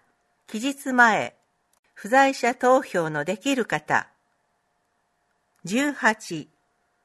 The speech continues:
期日前投票。十九、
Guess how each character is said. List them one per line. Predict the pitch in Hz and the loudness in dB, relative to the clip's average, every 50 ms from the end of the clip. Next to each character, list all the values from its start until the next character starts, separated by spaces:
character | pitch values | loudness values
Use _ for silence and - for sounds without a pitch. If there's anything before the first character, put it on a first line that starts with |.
| _ _ _ _ _ _ | _ _ _ _ _ _
期 | - 220 214 | -10 -8 -4
日 | - 285 285 - 277 262 | -4 -4 -4 -2 -2 2
前 | 247 247 233 226 226 226 | 4 6 6 6 4 2
投 | 226 - 214 196 208 208 | 2 0 0 0 0 -2
票。 | - - 175 151 139 135 127 113 101 113 _ _ _ _ _ _ _ _ _ _ _ _ _ _ _ _ _ _ _ _ _ _ _ _ _ _ _ _ | -4 -8 -8 -6 -4 -4 -6 -8 -10 -14 _ _ _ _ _ _ _ _ _ _ _ _ _ _ _ _ _ _ _ _ _ _ _ _ _ _ _ _
十 | 180 233 285 277 247 233 | -6 -4 -2 0 0 -2
九、 | 226 - - 233 214 190 160 139 127 113 - | -4 -6 -6 -4 -4 -2 -4 -6 -8 -12 -16